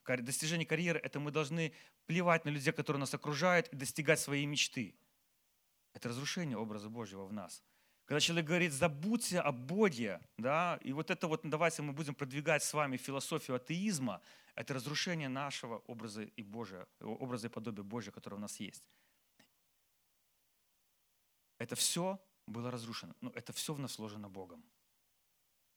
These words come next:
Мы в это верим, как церковь «Свет Надежды». Мы верим в том, что мы с вами сотворены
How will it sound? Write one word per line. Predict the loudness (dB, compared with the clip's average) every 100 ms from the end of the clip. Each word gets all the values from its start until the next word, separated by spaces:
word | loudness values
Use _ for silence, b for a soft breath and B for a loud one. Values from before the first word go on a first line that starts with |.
| _ _ b b b _ _ _
Мы | 0 2
в | 4
это | 2 0
верим, | 2 2 0 -4 -14 _ _ _ _ _ _ _ _
как | -8 -2
церковь | 0 0 -2
«Свет | -4 -2
Надежды». | -2 -2 -6 -8 -16 _ _ _ _ _ _
Мы | -6 -2
верим | 0 0
в | -2
том, | -2 -2 -4 b b b _
что | -4
мы | -2
с | 0
вами | 2 2
сотворены | 0 -6 -4 -2 -2 -4